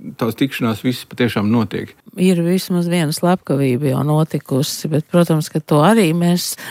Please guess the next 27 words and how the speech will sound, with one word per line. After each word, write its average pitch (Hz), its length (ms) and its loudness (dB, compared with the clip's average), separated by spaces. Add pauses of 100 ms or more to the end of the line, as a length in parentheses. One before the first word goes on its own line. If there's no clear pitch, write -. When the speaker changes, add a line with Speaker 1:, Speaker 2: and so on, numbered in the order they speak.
(120)
Speaker 2:
nekādā 180 440 4
veidā 170 500 2
nekomentēsim. 175 1200 0 (500)
Es 226 200 2
gribēju 262 280 4
pajautāt 196 500 0
par 170 120 -4
sievietēm. 170 880 -2
Cik 247 300 -4
daudz 202 300 2
sievietes 226 580 0
vispār 156 280 -2 (260)
piedalās 151 640 0
šajā 123 280 -2
stāstā? - 580 -8 (600)
Speaker 1:
Nu, 107 480 2 (160)
pilnīgi 123 320 4
noteikti 123 460 0
ir 110 60 2 (200)
japānieti. 147 640 -2 (220)
<laughs> 165 180 2
Speaker 2:
Nē, 190 160 6
nu, 202 60 4
japānieti, 254 580 2
jā, 226 160 2
bet 180 220 -4
es, 185 80 0